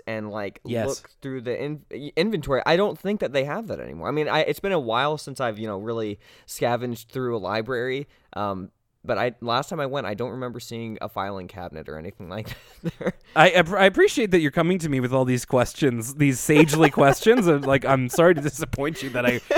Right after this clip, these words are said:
Speaker 2: really don't know as much as maybe I seem to,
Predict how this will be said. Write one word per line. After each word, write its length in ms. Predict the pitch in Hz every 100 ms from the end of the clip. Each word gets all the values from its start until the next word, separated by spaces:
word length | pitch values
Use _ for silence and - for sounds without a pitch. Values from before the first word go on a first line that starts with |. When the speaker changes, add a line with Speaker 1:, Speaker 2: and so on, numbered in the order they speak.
| 415 139
Speaker 2:
really 340 | 135 160 160
don't 320 | 143 135 143
know 160 | - 139
as 160 | 131
much 260 | 123 131 -
as 200 | 127 104
maybe 320 | 117 123 117
I 80 | 104
seem 360 | - - 120 120
to, 260 | 120 101